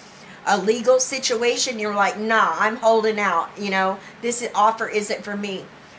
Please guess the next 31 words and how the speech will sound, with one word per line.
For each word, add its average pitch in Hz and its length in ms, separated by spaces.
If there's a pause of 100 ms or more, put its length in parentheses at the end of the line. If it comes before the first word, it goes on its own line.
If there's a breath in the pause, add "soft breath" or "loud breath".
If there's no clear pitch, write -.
(160 loud breath)
I 220 100
hope 240 200
I'm 220 140
making 196 320
sense - 460
here, 170 180
but 190 180
that's 247 240
what 269 100
I'm 208 200
getting 208 360
here. 113 320 (360 loud breath)
You, 247 320
you 220 140
didn't 262 280
like 233 300
what's 220 200
been 208 200
offered, 180 500
whether 190 240
it - 80
was 185 160
career, 240 680 (1160 loud breath)
inheritance, 233 760
anything 247 400
like 220 280
that. 185 160
So 208 100
you're 202 180
holding 247 420
off. - 460